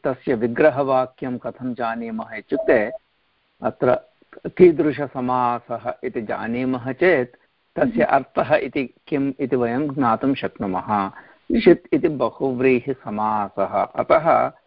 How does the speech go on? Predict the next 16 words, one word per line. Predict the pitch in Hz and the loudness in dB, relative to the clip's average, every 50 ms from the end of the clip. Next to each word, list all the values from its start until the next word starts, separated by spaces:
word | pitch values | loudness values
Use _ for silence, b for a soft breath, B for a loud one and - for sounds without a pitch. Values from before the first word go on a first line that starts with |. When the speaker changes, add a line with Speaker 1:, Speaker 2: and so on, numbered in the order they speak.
| _ _ _ _ - 165 | _ _ _ _ -2 0
Speaker 1:
शकारः | 151 143 127 - 143 135 127 123 120 120 113 113 110 - 147 165 - _ _ | 0 0 2 4 4 4 4 4 2 0 -2 -4 -8 -10 -12 -14 -14 _ _
इत् | 165 185 190 _ _ _ _ | -6 -6 -6 _ _ _ _
यस्य | 139 127 123 120 113 - _ _ - 127 117 101 _ - | -8 -6 -6 -8 -8 -12 _ _ -8 -8 -8 -8 _ -10
सः | 104 - - 127 - - | -10 -8 -8 -12 -10 -10
इति | - - - 165 | -10 -8 -6 -8
भवति, | 190 - - 110 95 98 101 - - 113 110 | -8 -6 -6 -6 -4 -4 -6 -6 -6 -8 -6
तस्य | - - 120 - _ - 180 | -2 -4 -4 0 _ 2 4
विग्रहवाक्यम्। | 151 127 107 - 127 113 104 104 104 101 92 87 82 - _ - - 110 - - _ _ _ _ - _ _ _ _ - 269 | 4 4 0 0 0 -2 0 -2 0 0 0 0 0 -2 _ -6 -6 -6 -6 -6 _ _ _ _ -20 _ _ _ _ -2 0
Speaker 2:
हम्म। | 233 214 220 214 | 0 2 0 -2
Speaker 1:
इत्युक्ते | 208 - 220 180 - - 143 123 123 - b b b b b b - | 2 0 0 4 4 6 6 6 4 2 b b b b b b -2
यस्मिन् | 165 156 151 151 139 - - - 160 165 165 151 123 110 113 - - _ _ _ _ _ - - | 2 2 2 2 0 -4 -10 -6 0 0 0 0 0 -4 -8 -16 -20 _ _ _ _ _ -6 0
पदे | 147 135 127 120 147 147 143 123 110 - - - - - - - - - - - - - - | 0 0 2 2 0 0 0 -2 -4 -6 -16 -20 -20 -20 -20 -20 -20 -20 -20 -20 -20 -20 -8
शकारः | - 143 131 - 151 151 151 151 151 147 147 135 135 123 123 135 - - | -6 -6 -2 2 4 4 6 6 4 4 2 0 -4 -8 -10 -14 -12 -12
इत्संज्ञकवर्णः | 156 139 _ _ _ 170 151 147 143 143 139 135 - - 127 117 113 117 117 120 120 123 120 | -14 -14 _ _ _ -12 -12 -10 -10 -8 -10 -10 -6 -6 -8 -6 -4 -6 -6 -6 -6 -8 -10
अस्ति | - - 123 - - 117 110 101 _ _ _ _ 131 127 120 107 98 - - _ _ _ _ _ _ _ _ _ _ _ _ - 156 | -8 -8 -12 -10 -8 -8 -10 -10 _ _ _ _ -2 0 0 -2 -4 -8 -12 _ _ _ _ _ _ _ _ _ _ _ _ 2 2
सः | 143 117 - 135 127 | 2 2 0 -4 -4